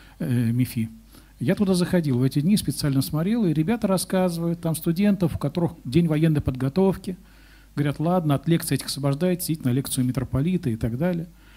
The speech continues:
И вот собирают большой зал, где ребята там должны дружно спать, вот, слушая лекцию, которая никак на них не рассчитана.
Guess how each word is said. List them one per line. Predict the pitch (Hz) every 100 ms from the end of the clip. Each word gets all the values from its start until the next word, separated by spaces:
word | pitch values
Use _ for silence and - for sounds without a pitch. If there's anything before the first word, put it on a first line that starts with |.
| - - -
И | 208
вот | 208
собирают | 151 170 170 123
большой | 135 135 139
зал, | 127 190 226 240 190 - - - -
где | 139 117 156
ребята | 139 147 175
там | - 151
должны | 151 117 127
дружно | 135 123 123 107
спать, | - 143 147 -
вот, | 110 -
слушая | 127 151 - 127
лекцию, | 170 170 -
которая | - - 156
никак | 160 220 220 214 214
на | 151
них | 139 147 -
не | 135
рассчитана. | 139 - - 117 -